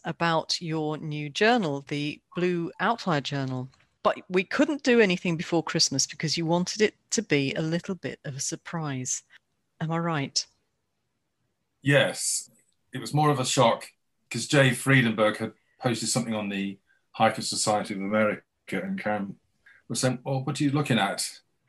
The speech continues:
Speaker 2: And I forgot I had not told her. But it was
Speaker 1: Oops.
Speaker 2: Christmas morning. I mean, I, I had to eventually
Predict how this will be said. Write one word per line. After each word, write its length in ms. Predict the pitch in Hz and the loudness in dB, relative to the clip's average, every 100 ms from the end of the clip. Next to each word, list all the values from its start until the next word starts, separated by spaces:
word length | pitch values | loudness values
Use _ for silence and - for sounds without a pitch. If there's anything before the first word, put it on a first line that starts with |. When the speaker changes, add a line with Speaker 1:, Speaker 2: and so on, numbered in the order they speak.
| _ - | _ -4
Speaker 2:
And 100 | 120 | 0
I 80 | 120 | 0
forgot 400 | - 120 139 113 | -2 2 4 4
I 80 | 101 | 2
had 180 | 113 117 | 2 0
not 200 | - - | -2 2
told 240 | 127 - | 2 2
her. 260 | 90 82 - _ - | -4 -6 -10 _ 2
But 160 | 190 | 2
it 40 | 123 | 4
was 180 | - - | 2 2
Speaker 1:
Oops. 160 | - _ _ | 0 _ _
Speaker 2:
Christmas 400 | 151 135 123 - | 2 4 2 2
morning. 340 | 123 117 98 | 2 2 2
I 40 | 101 | 2
mean, 100 | 110 | 2
I, 140 | 113 - | 2 2
I 80 | 120 | 2
had 120 | 131 | 2
to 100 | 113 | 0
eventually 640 | 104 117 98 107 98 92 | 2 2 2 -2 -2 -2